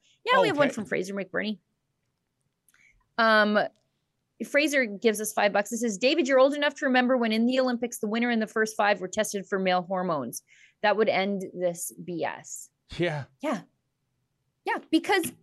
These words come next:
Speaker 1: in the olden days, in the before times, the olden days, so, like,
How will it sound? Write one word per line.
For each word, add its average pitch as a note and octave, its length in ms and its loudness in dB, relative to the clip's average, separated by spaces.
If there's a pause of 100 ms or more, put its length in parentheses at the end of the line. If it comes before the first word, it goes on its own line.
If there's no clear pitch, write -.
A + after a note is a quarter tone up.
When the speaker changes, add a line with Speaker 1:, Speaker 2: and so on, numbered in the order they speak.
(300)
Speaker 1:
in G4 160 2
the F4 100 6
olden G4 380 2
days, A#4 420 4
in C#4 80 4
the D#4+ 60 4
before F4 340 -2
times, G#4+ 480 -2 (460)
the C4+ 80 6
olden D#4 320 4
days, E3 320 0
so, B3+ 100 2
like, A#3 300 0